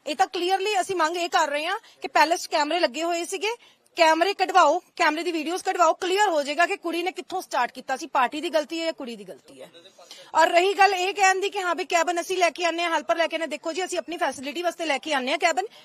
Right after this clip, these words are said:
ਕਿਉਂਕਿ ਜਿਹੜੇ ਉੱਥੇ ਪੈਲੇਸ ਕੈਬਨ ਹੁੰਦੇ ਆ ਉਹ ਕਈ ਵਾਰੀ ਵਾਸ਼ ਨਹੀਂ ਹੋ ਜਾਂਦੇ, ਸਾਨੂੰ ਬੈਡ ਸਮੈਲ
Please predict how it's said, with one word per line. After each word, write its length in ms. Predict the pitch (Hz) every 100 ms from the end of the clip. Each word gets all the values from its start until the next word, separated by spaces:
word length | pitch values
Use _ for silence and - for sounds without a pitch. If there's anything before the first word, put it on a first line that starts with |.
| -
ਕਿਉਂਕਿ 220 | 302 381
ਜਿਹੜੇ 220 | 359 381
ਉੱਥੇ 300 | 392 320 -
ਪੈਲੇਸ 360 | 277 302 311 -
ਕੈਬਨ 280 | 330 302 349
ਹੁੰਦੇ 280 | 330 311
ਆ 80 | 349
ਉਹ 60 | 359
ਕਈ 200 | 330 311
ਵਾਰੀ 200 | 302 339
ਵਾਸ਼ 460 | 285 214 262 285
ਨਹੀਂ 200 | 285 262
ਹੋ 80 | 311
ਜਾਂਦੇ, 200 | 294 311
ਸਾਨੂੰ 320 | 370 294 302
ਬੈਡ 200 | 247 233
ਸਮੈਲ 360 | 220 277 262 285